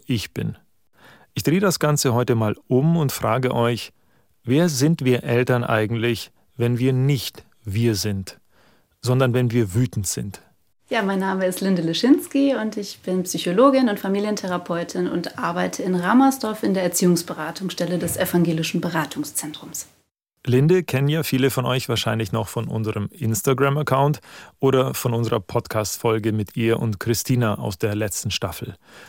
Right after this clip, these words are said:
Speaker 1: "Unsere Kinder brauchen Sparringspartner" war der Titel. Heute geht's um etwas Ähnliches wie Sparring,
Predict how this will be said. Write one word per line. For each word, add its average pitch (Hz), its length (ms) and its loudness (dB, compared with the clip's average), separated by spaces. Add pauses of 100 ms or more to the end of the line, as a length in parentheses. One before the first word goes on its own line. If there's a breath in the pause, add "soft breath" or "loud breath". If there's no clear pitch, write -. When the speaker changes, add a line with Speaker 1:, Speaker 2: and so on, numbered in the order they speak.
(180 loud breath)
Speaker 1:
"Unsere 120 280 2
Kinder 135 320 2
brauchen 113 400 2
Sparringspartner" 104 1080 -2
war 104 160 -2
der 95 100 -6
Titel. - 460 -6 (640 soft breath)
Heute 139 380 2
geht's 143 280 0
um 131 160 0
etwas 113 460 -2
Ähnliches 143 560 2
wie 120 80 0
Sparring, 139 580 2